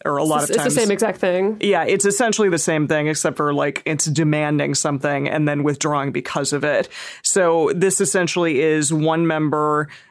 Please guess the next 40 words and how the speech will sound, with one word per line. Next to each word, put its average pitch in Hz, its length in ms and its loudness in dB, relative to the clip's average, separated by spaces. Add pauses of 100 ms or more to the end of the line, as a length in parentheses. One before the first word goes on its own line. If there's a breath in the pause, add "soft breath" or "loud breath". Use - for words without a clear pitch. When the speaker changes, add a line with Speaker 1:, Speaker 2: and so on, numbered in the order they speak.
(180 loud breath)
Speaker 1:
of 147 420 -2
the 170 80 0
two 151 260 0
of 147 120 0
you. 147 180 0
So 151 160 0
one 147 300 -2
partner 147 520 -2
will 156 300 0
be 151 380 0
the 156 120 0
demander 151 720 0
and 151 160 0
they 147 60 0
will 143 160 0
criticize 185 800 0
or 151 140 2
nag 156 500 0
or 151 100 0
make 151 220 0
a 160 60 -2
demand 147 380 0
on 147 100 0
the 147 140 -2
other. 147 400 0 (280 loud breath)
And 151 200 -2
then 147 180 0
the 160 140 2
other 175 200 2
partner 165 580 0
will 151 320 0
be 156 200 -2
the 147 100 0
withdrawer 147 800 0
and 143 220 0
they 143 340 -2
want 143 320 -4
to 151 100 -2
avoid 151 380 -2
confrontation. 147 960 -2